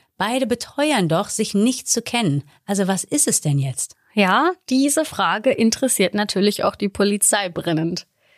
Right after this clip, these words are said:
Speaker 2: Doch gegen Wolacy darf nach wie vor nicht ermittelt werden, da seine Immunität nicht aufgehoben wurde. Die Ermittler wenden daher einen Trick an, denn die Polizei beantragt bei der Staatsanwaltschaft einen Durchsuchungsbefehl für die Räumlichkeiten,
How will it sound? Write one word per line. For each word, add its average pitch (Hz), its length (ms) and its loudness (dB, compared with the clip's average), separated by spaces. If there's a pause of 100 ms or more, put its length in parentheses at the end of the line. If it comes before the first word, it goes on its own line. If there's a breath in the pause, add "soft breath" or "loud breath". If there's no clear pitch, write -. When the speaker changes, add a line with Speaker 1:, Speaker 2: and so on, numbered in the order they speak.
(180)
Speaker 2:
Doch 214 180 0
gegen 240 260 2
Wolacy 277 560 2
darf 202 220 0
nach 196 360 2
wie 240 100 2
vor 202 260 -2
nicht 190 280 0
ermittelt 190 500 2
werden, 165 420 -2 (100)
da 180 220 0
seine 180 280 2
Immunität 185 640 0
nicht 202 280 0
aufgehoben 170 520 0
wurde. 170 360 -4 (760)
Die 269 60 4
Ermittler 311 400 2 (160)
wenden 254 440 0
daher 247 380 -2
einen 202 220 -4
Trick - 280 -4
an, 214 340 2 (340 soft breath)
denn 277 360 4
die 240 60 2
Polizei 208 600 0
beantragt 214 600 -4
bei 180 100 0
der 180 140 -2
Staatsanwaltschaft 185 1200 0
einen 185 240 -2
Durchsuchungsbefehl 233 1120 0
für - 100 -6
die 196 80 2
Räumlichkeiten, 196 880 2